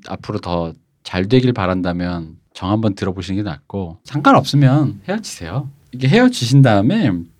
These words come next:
비슷한 분이랑 사귀세요. 근데 진짜 장담하는데 그게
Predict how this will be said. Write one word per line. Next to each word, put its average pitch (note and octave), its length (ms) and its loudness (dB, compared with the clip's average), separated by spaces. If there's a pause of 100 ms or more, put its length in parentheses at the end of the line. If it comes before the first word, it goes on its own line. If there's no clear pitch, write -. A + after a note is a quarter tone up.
(120)
비슷한 F#3+ 380 2
분이랑 F#2 760 -2 (180)
사귀세요. F3+ 360 0
근데 C#3+ 280 4 (120)
진짜 C#3+ 220 2
장담하는데 D3+ 760 4
그게 C#3 560 2